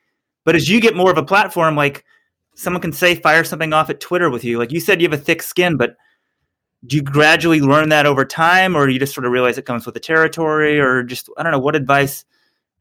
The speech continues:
It sounds like also you listen to sports radio. The difference with sports radio is, like, it's gone. Here, like,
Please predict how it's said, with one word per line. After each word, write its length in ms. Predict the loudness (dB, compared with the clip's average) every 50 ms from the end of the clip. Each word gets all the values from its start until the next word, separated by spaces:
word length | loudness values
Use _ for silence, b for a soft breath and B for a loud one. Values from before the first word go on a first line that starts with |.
| -20 -20 -20 -20 -20 _ -10
It 120 | -10 -10 -10 -12 -16
sounds 220 | -4 -2 0 0 2
like 140 | 2 2
also 200 | 2 2 2 2
you 80 | 0 0
listen 160 | -2 -2 -6
to 40 | -8
sports 300 | -4 -2 -2 -2 -2 0
radio. 420 | 0 0 2 2 0 -2 -2 -6 _ -6
The 100 | -4 -2
difference 240 | 0 0 0 0
with 80 | -2 -2
sports 260 | 0 0 0 2 2
radio 260 | 2 2 4 4 4 2
is, 120 | 2 0
like, 120 | -4 -4 -6
it's 120 | -8 -6
gone. 320 | -2 0 2 2 2 2
Here, 340 | 0 0 0 2 2 4 4
like, 340 | 2 2 2 0 -2 -6 -14